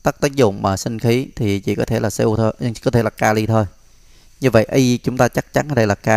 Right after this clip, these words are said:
Vì kali tác dụng được với nước của trong dung dịch để biến thành, tạo thành khí hydro, và chính dung dịch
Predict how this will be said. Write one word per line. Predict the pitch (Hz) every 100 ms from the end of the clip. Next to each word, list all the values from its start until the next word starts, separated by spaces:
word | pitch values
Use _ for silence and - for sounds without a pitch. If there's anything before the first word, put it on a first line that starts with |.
| 107 95 _ - - - - - - _ _ -
Vì | 113
kali | 104 120 113 113
tác | 135
dụng | 120 98
được | 98
với | -
nước | 120 131
của | -
trong | 117 110
dung | 107
dịch | 104 - - - - - -
để | -
biến | 110 123
thành, | 123 101 101 98 98 95 - - - - - - _ _ - _
tạo | -
thành | 101 101
khí | 123 131
hydro, | 107 107 98 -
và | -
chính | - 127 160
dung | 139
dịch | 120